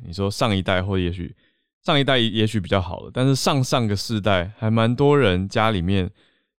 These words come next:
你说，当然是不，不是用国家或宗教的力量去禁止女性受教权，可是有的时候是家庭的力量或是家庭的观念，就会先觉得说，大家一定听过很多这种故事嘛，就是什么，呃，要养家，所以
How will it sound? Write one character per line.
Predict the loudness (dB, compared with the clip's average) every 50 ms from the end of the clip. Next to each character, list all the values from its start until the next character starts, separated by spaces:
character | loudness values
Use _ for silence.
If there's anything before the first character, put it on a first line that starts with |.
| _ -12
你 | -10
说， | -6 -2 0 2 4 4 2 2 0 -4 -8 _
当 | 0 2 4
然 | 4 2
是 | 0
不， | -2 -8 _ -16 -18 -6
不 | -4 -2
是 | 0 2 4 4
用 | 4 4 4 2 0
国 | 0 2 4 4 4 4
家 | 2 2 2 2 2 2
或 | 2 0
宗 | 0 2 2 2 2 2
教 | 2 2 2
的 | 2 0 0
力 | 0 0 0
量 | 0 0 0 0 0
去 | -4 -6
禁 | -6 -2 0 2 2 2
止 | 0 -4 -8
女 | -6 -6 -6 -8 -8
性 | -6 -4 -2 -2 -2
受 | -2 -2 -2 -2 -2 0
教 | 0 -2 -2 -2
权， | -4 -6 -12 -14 -14 -14 -14 -18 -20 _ _ _ _ _ _ _ _ _
可 | -8 -8
是 | -4 0 0 2 2 2 0 -4 _ _ _
有 | -4 -4
的 | 0 0
时 | 0
候 | 0
是 | 0 0 -2
家 | -2 0 2 2 4 2 2
庭 | 0 0 -2 0 2
的 | 2 2
力 | 0 0 0 2
量 | 0 0 0 0
或 | 0
是 | -2 -2
家 | 0 0 0 0 0
庭 | 0 -2
的 | -2
观 | -2 -2 -2 0 0 0
念， | 0 0 -2 -4 -6 -10
就 | -8 -6
会 | -4 -2 -2 -4 -4 -8 -14 _
先 | -10 -4 -2 -2 -2 -2
觉 | -2 -4
得 | -4 -6
说， | -8 -6 -6 -4 -4 -4 -4 -6 -4
大 | -4 -2
家 | 0 0
一 | 0
定 | 0 0
听 | 0 0 0
过 | 2 2
很 | 2 2
多 | 0 -4 -4
这 |
种 | -4 -6 -6
故 | -6 -8 -8 -8
事 | -8 -8 -8 -8
嘛， | -10 -10 -12
就 | -10 -8 -8
是 | -8 -8
什 | -8 -10
么， | -12 -12 -10 -6
呃， | -4 -2 -2 -2 -2
要 | 0 0 0
养 | 0 0 -2 -2 -4
家， | -4 -2 0 0 2 0 -2
所 | -2 -4 -4
以 | -4